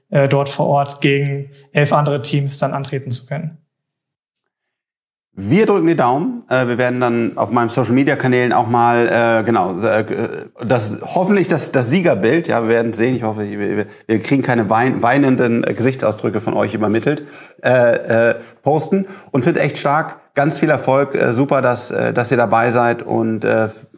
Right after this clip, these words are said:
Speaker 2: wie gesagt, erst der Start als ins Unternehmertum, äh, ins, äh, ins Produkte, ins Machen, ins Erfinden. Super cool. Äh, ganz viel Erfolg dabei.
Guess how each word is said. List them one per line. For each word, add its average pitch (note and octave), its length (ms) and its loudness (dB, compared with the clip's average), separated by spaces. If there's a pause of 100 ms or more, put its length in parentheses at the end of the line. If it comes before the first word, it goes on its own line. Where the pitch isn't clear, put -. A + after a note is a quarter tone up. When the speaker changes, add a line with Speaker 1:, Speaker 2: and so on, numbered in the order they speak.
(220)
Speaker 2:
wie A#2+ 160 0
gesagt, B2 420 0
erst A#2+ 160 0
der A#2+ 120 0
Start B2+ 420 0
als A#2+ 380 -2
ins C#3+ 280 -2
Unternehmertum, C#3 1120 0 (300)
äh, A#2+ 300 2
ins, A#2+ 280 -2
äh, A2+ 320 4
ins - 380 -2
Produkte, D3+ 540 0
ins B2 380 2
Machen, B2+ 300 2
ins A#2+ 140 0
Erfinden. A#2 600 0 (240)
Super C3+ 420 0
cool. B2+ 400 2
Äh, A2 200 0 (120)
ganz B2 240 0
viel B2 100 0
Erfolg A2 280 0
dabei. E2 280 -2